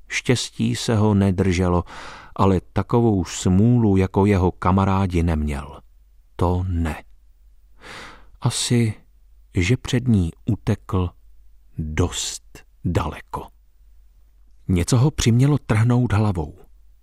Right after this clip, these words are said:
Jakoby koutkem oka zahlédl nějaký pohyb. Zadíval se tím směrem, ale nikoho neviděl. Vlastně ani neví, jak ten člověk, se kterým se má sejít, vypadá. Možná přece jen dorazil dřív a stejně jako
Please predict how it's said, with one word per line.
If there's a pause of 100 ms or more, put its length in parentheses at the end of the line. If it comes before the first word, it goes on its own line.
(100)
Jakoby
koutkem
oka
zahlédl
nějaký (100)
pohyb. (720)
Zadíval
se
tím
směrem, (440)
ale
nikoho
neviděl. (540)
Vlastně
ani
neví, (240)
jak
ten
člověk,
se
kterým
se
má
sejít,
vypadá. (720)
Možná
přece
jen
dorazil
dřív
a
stejně
jako